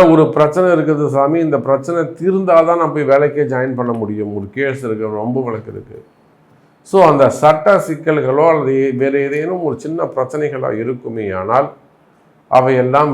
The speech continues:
விலகி நீங்க வேலைக்கு போவதற்கான வாய்ப்புகள் உருவாகும், புதிய வேலை வாய்ப்புகள் உருவாகும். So நிறைய விஷயங்கள் நம்ம பேசிட்டே போலாம், இன்ட்ரெஸ்டா இருக்கும். டைம் அவுட் ஆகுது.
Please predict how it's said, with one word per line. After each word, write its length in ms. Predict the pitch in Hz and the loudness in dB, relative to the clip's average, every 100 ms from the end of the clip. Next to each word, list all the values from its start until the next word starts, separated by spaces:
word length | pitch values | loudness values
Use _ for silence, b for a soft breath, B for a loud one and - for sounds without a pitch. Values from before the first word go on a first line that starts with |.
| 117 | -2
விலகி 460 | 123 139 143 143 170 165 - _ _ _ 117 | 0 0 0 -2 -4 -4 -12 _ _ _ -4
நீங்க 180 | 131 131 104 107 | -2 0 0 2
வேலைக்கு 440 | 147 175 165 165 147 | 2 2 -2 -6 -8
போவதற்கான 680 | 147 139 131 117 117 117 110 104 | -6 -6 -6 -6 -4 -2 0 2
வாய்ப்புகள் 560 | 123 156 - 127 123 104 | 2 0 -6 -10 -8 -8
உருவாகும், 560 | 104 104 98 90 90 90 - | -6 -2 -2 -2 -10 -20 -8
புதிய 320 | 147 190 190 165 | -6 -4 -4 -4
வேலை 240 | 127 127 131 113 | -2 -2 -2 0
வாய்ப்புகள் 500 | 110 110 101 104 - 104 107 | -2 -4 -10 -10 -10 -10 -6
உருவாகும். 520 | 104 95 87 - - _ _ _ _ _ b b b b _ - | -2 0 -2 -6 -20 _ _ _ _ _ b b b b _ -6
So 140 | 123 127 | 2 4
நிறைய 200 | 143 151 131 | 4 2 0
விஷயங்கள் 440 | 123 135 123 127 120 | -2 -4 -4 -4 -4
நம்ம 200 | 110 - | -4 -4
பேசிட்டே 320 | 117 113 117 107 | -6 -4 -6 -4
போலாம், 240 | 110 120 139 104 | -2 -2 -4 -6
இன்ட்ரெஸ்டா 480 | 101 117 - 113 101 | -6 -8 -4 0 0
இருக்கும். 260 | 92 - - - | -2 -10 -16 -4
டைம் 240 | 107 110 113 | -4 -2 -4
அவுட் 180 | 107 - 87 | -6 -8 -10
ஆகுது. 260 | 90 92 | -10 -14